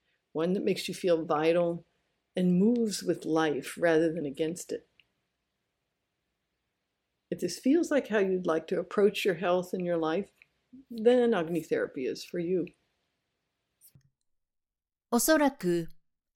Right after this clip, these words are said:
Speaker 2: アーユルヴェーダが自分に向いていると感じているのでしょう。アーユルヴェーダを取り入れ、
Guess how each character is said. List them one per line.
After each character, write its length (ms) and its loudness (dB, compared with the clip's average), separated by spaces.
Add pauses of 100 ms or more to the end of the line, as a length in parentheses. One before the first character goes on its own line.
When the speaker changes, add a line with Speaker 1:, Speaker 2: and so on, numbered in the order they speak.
Speaker 2:
ア 140 6
ー 40 6
ユ 140 8
ル 140 8
ヴ 20 6
ェ 160 8
ー 40 4
ダ 120 4
が 160 0
自 180 0
分 180 6
に 120 8
向 100 8
い 80 4
て 140 4
い 40 2
る 120 0
と 120 4
感 220 -4
じ 160 -6
て 80 4
い 60 4
る 100 4
の 140 2
で 100 0
し 160 -2
ょ 240 -6
う。 20 -20 (1600)
ア 140 2
ー 80 0
ユ 80 2
ル 80 2
ヴ 40 0
ェ 140 2
ー 40 0
ダ 140 2
を 80 -2
取 240 -4
り 60 0
入 100 0
れ、 240 -8